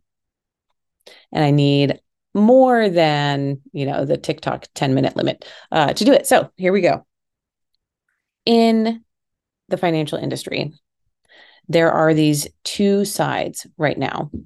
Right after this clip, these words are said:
One side is the financial institutions that you know, right? The,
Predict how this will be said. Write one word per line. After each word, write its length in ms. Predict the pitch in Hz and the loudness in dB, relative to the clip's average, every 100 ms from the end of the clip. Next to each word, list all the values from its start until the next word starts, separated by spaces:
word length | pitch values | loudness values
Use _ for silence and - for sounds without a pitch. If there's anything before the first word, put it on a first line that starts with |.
| _ - _ | _ -20 _
One 300 | 147 170 214 | 0 2 2
side 560 | 208 180 156 147 151 147 | 0 -2 0 0 0 -2
is 540 | 160 147 143 143 135 - | -2 0 0 -2 -6 -10
the 640 | 160 160 151 147 147 147 _ _ _ - - - 247 _ _ _ _ | -4 0 0 0 -2 -4 _ _ _ -20 -18 -18 -20 _ _ _ _
financial 380 | - 170 170 175 | 0 2 2 0
institutions 800 | 175 147 147 156 147 143 139 - - | -4 -6 -6 -4 -4 -4 -6 -8 -10
that 560 | 156 139 143 135 131 - | -6 -2 0 0 -2 -4
you 200 | 139 131 | -4 -4
know, 280 | 113 - - _ - _ - | -4 -8 -16 _ -20 _ -2
right? 280 | 175 170 156 | 0 2 0
The, 460 | 147 151 147 143 | 0 2 2 -2